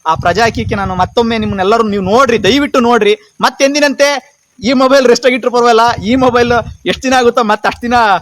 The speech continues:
ಇದು ಎಂಟು, ಏಳು, ಏಳರಿಂದ ಎಂಟು ವರ್ಷ ಬಾಳಿಕೆ ಬಂದಿದೆ. ಈ ಮೊಬೈಲು ನನ್ನ ಹತ್ರನ ಎಷ್ಟೆಷ್ಟು ಹೆಣಗಾಡುತ್ತೋ, ಎಲ್ಲೆಲ್ಲಿ ಬೀಳುತ್ತೋ ಗೊತ್ತಿಲ್ಲ, already ಬೀಳ್ತಾ ಇದೆ ಈಗ. ಓಕೆ, ಆ, ಎಂದಿನಂತೆ ವಿಷಯ ಮುಟ್ಟಿಸ್ತೀನಿ. ಏನೋ ಗೊತ್ತಿಲ್ಲ, ಇನ್ನೂ ಅದಕ್ಕೆ ತೃಪ್ತಿ ನಂಗೆ ಸಿಗ್ತಾ ಇಲ್ಲ. ನನಗೆ ಇದನ್ನ,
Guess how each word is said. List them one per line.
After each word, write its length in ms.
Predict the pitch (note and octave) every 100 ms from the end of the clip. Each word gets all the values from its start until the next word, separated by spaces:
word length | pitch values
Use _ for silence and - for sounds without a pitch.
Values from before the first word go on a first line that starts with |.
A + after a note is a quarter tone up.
| - -
ಇದು 120 | F3
ಎಂಟು, 300 | B3 C4+ B3
ಏಳು, 240 | A3 A#3 A#3+
ಏಳರಿಂದ 340 | G#3+ A#3 A3+
ಎಂಟು 260 | A3 A#3 B3
ವರ್ಷ 120 | B3+
ಬಾಳಿಕೆ 460 | G3+ - F#3 G#3
ಬಂದಿದೆ. 460 | G#3 G3 G3 G#3 _ -
ಈ 100 | F#3
ಮೊಬೈಲು 340 | A#3 B3 B3 A#3+
ನನ್ನ 160 | A3
ಹತ್ರನ 200 | A3+ A#3 A3+
ಎಷ್ಟೆಷ್ಟು 400 | G3+ F3 A#3+ A3+
ಹೆಣಗಾಡುತ್ತೋ, 400 | F#3 G#3 G#3+ G#3
ಎಲ್ಲೆಲ್ಲಿ 320 | G#3+ F#3 G#3+ F3
ಬೀಳುತ್ತೋ 320 | G#3+ G#3+ A#3+
ಗೊತ್ತಿಲ್ಲ, 320 | E3+ A3 F#3+ G3+ A3 - - E3 F3+
already 300 | A3+ A3 F3+
ಬೀಳ್ತಾ 280 | G#3 A#3 G#3+
ಇದೆ 400 | G3+ A3 A#3 -
ಈಗ. 140 | F#3 F3+ G#3 - - - - -
ಓಕೆ, 400 | G#3 B3 A#3 -
ಆ, 140 | D#3+
ಎಂದಿನಂತೆ 400 | E3 G3 A#3 A3+
ವಿಷಯ 160 | G#3+ B3+
ಮುಟ್ಟಿಸ್ತೀನಿ. 440 | A#3+ A3 A#3 A#3+ B3+ - -
ಏನೋ 300 | F#3 B3 D4+
ಗೊತ್ತಿಲ್ಲ, 300 | G#3+ A3+ C4+
ಇನ್ನೂ 240 | A3+ A#3+ C#4
ಅದಕ್ಕೆ 260 | B3 B3
ತೃಪ್ತಿ 280 | A3+ G#3+ B3+
ನಂಗೆ 120 | B3
ಸಿಗ್ತಾ 240 | A#3 F3+ B3+
ಇಲ್ಲ. 120 | A3+
ನನಗೆ 220 | G#3 G3
ಇದನ್ನ, 180 | F#3+